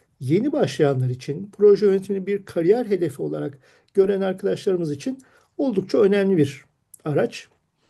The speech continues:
Bir saniye yorumlar varsa ben sizin evinizde bulunuz. Evet, sağ olun. Bir arkadaşımız eğitim aldığını ve,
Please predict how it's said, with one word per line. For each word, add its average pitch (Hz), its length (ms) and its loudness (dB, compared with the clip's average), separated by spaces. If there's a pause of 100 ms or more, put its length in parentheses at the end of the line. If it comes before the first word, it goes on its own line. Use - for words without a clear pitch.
(1000)
Bir - 260 -2
saniye 165 580 -2
yorumlar 160 580 0
varsa 160 680 -4 (680)
ben 185 160 -4
sizin 185 220 -8
evinizde 160 380 -2
bulunuz. 151 560 -8 (3250)
Evet, 170 280 2
sağ 170 340 0
olun. 143 240 2 (380)
Bir 180 60 2
arkadaşımız 165 800 -2 (120)
eğitim 165 340 -2
aldığını 151 640 0
ve, 165 200 0